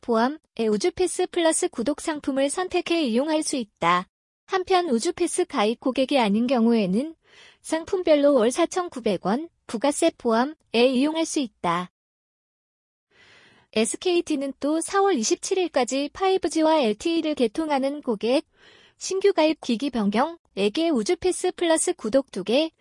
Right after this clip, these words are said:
요기요 사천구백, 폴바셋 사천구백 상품을 삼 개월간 무료 제공한다. 우주패스 플러스 구독 삼 개월 무료 혜택이 종료되면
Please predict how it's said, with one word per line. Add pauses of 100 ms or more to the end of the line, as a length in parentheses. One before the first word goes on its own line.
(360)
요기요
사천구백, (160)
폴바셋
사천구백 (420)
상품을
삼
개월간
무료
제공한다. (560)
우주패스
플러스
구독
삼
개월
무료
혜택이
종료되면